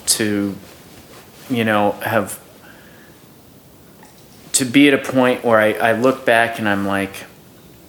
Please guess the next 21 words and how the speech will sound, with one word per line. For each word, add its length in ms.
"Man, 420
I 120
used 360
to 80
smoke 560
almost 420
two 140
packs 360
of 80
cigarettes 560
a 80
day 420
and 300
drink 520
a 140
lot 680
of 120
beer 380
and 160
not 280
do 260